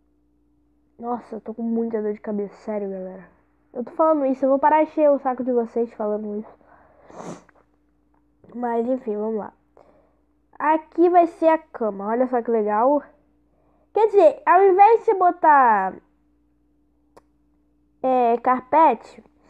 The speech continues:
bota neve, tá? Neve derrete, aham. Tá, mas bota carpete, vai ficar melhor. Não, bota neve, quer dizer.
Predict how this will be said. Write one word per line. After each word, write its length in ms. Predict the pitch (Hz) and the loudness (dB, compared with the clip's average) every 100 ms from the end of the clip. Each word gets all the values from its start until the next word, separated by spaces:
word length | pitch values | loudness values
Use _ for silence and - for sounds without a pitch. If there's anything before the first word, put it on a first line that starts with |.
| - - - _ - | -20 -20 -20 _ -4
bota 640 | 254 285 302 - 339 330 | 0 2 2 2 4 4
neve, 580 | 285 277 262 233 208 202 | 2 2 4 4 0 -8
tá? 280 | - 208 220 _ _ _ | -8 -8 -8 _ _ _
Neve 360 | 294 359 427 403 | 0 2 4 2
derrete, 800 | 349 254 269 320 320 277 262 262 | 2 4 6 6 6 4 2 -2
aham. 480 | 254 269 269 277 311 - - _ | -2 0 2 0 -4 -12 -20 _
Tá, 220 | - 294 233 | 0 2 2
mas 260 | 269 294 | 0 0
bota 540 | 294 339 359 370 349 320 | 0 0 2 2 2 2
carpete, 760 | 330 339 - 240 196 - - | -2 -4 -2 -2 -2 -6 -14
vai 200 | 220 233 | -4 -2
ficar 220 | 254 - 277 | -2 0 2
melhor. 480 | 285 233 202 202 - _ _ | 2 0 -4 -6 -14 _ _
Não, 320 | 285 269 214 | 0 0 0
bota 800 | 247 285 294 311 294 247 196 - - _ | 2 2 4 4 6 4 2 -4 -14 _
neve, 400 | 262 254 233 208 | 2 4 4 0
quer 160 | 208 202 | -8 -8
dizer. 260 | 202 208 | -8 -12